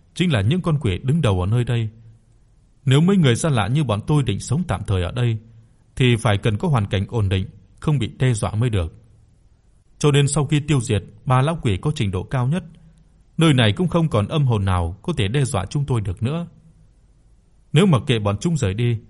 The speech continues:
không chừng bọn chúng sẽ ra ngoài triệu tập tất cả các quỷ vật trong nhà tù này, giết chết bọn họ bằng uy thế số lượng. Cứ như vậy, rất có thể sẽ trấn áp được phe tôi.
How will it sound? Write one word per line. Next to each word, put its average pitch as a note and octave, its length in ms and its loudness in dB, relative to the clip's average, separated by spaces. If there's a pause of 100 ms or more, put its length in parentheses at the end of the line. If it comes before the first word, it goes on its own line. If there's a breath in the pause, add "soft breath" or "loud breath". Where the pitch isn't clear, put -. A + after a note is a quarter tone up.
(440)
không F3+ 200 2
chừng A#2+ 200 2
bọn G#2+ 160 0
chúng C#3 200 0
sẽ F#3+ 120 -2
ra F#3 140 -2
ngoài G2+ 400 0 (180)
triệu B2+ 180 -2
tập - 240 -2
tất G#3 180 -4
cả F#2+ 180 0
các F3 140 -4
quỷ G2+ 140 0
vật F#2 240 -4
trong C#3+ 160 0
nhà A2 140 0
tù F#2+ 160 -4
này, E2 300 -2 (800 soft breath)
giết A#2+ 220 2
chết G3 160 -2
bọn G#2+ 160 0
họ G2 300 -2
bằng G#2 280 0
uy C#3 120 0
thế D3 140 0
số D3+ 220 -2
lượng. A2 280 -2 (1300)
Cứ C#3 80 4
như D#3+ 180 4
vậy, F2+ 200 -4 (500 loud breath)
rất A#2+ 240 0
có G#3 160 2
thể G2 260 2 (200)
sẽ C#3 280 -2
trấn D3 200 0
áp F#3+ 80 -2
được A2 220 -4
phe A#2 140 -4
tôi. A2+ 300 -2